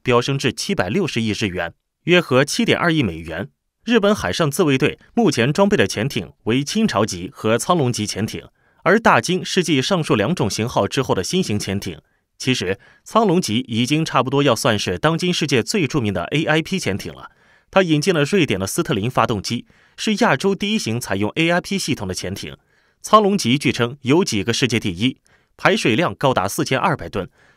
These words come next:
是世界最大作战型常规潜艇；潜深可达五百米，是潜深最大的常规潜艇，同时还号称作战能力世界最强。因此，苍龙级潜艇被誉为日本的骄傲，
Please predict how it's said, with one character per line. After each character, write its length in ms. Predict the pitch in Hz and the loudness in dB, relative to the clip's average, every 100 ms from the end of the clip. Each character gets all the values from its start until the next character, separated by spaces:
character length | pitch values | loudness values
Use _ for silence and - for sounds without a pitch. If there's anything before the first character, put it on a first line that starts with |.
| - | -8
是 160 | - 214 | -2 -2
世 240 | - 196 | 0 0
界 200 | 214 139 | 2 2
最 220 | - 185 | 0 -2
大 140 | 147 113 | 0 0
作 180 | 202 | 0
战 160 | 135 101 | 2 0
型 220 | - 110 | 0 -4
常 220 | - 110 | -2 -2
规 120 | 156 196 | 0 -2
潜 200 | 98 104 | -4 -6
艇； 200 | 82 - _ _ - | -10 -14 _ _ -4
潜 240 | 135 139 | 0 0
深 220 | 143 165 | 0 -2
可 140 | - 101 | -2 0
达 120 | 117 | 2
五 200 | 117 165 | 2 2
百 120 | 127 | 2
米， 220 | 107 76 - _ - | 2 -4 -16 _ -6
是 160 | - | -4
潜 260 | 233 - 95 | -2 -2 -2
深 220 | - 165 | -2 -2
最 220 | - 208 | -2 -2
大 120 | 156 139 | 0 -2
的 80 | |
常 240 | 101 104 113 | -2 -4 -2
规 120 | 151 | -2
潜 180 | 113 101 | -2 -6
艇， 220 | 90 76 _ - | -8 -12 _ -2
同 180 | 165 196 | 0 0
时 240 | 139 147 | 0 -2
还 200 | - 120 | 2 2
号 180 | 147 113 | 2 0
称 180 | 143 175 | -2 0
作 160 | 202 | 0
战 140 | 170 107 | 0 0
能 140 | 98 | -2
力 120 | 143 | -2
世 220 | - 139 | -2 0
界 100 | 120 | 0
最 140 | 107 104 | 0 -2
强。 300 | - 85 - _ _ - | -4 -8 -10 _ _ -4
因 160 | 147 | -2
此， 280 | 143 85 76 - | -2 -6 -8 -6
苍 240 | - 226 | 0 2
龙 100 | 202 | 2
级 140 | 175 170 | 0 0
潜 220 | 113 147 | 0 0
艇 220 | 104 85 - | -4 -6 0
被 140 | 139 | 0
誉 120 | 143 | 2
为 140 | 110 127 | 2 0
日 200 | - 143 | 0 -2
本 100 | 85 | -4
的 60 | |
骄 180 | - 123 | 0 2
傲， 240 | - 101 | 2 0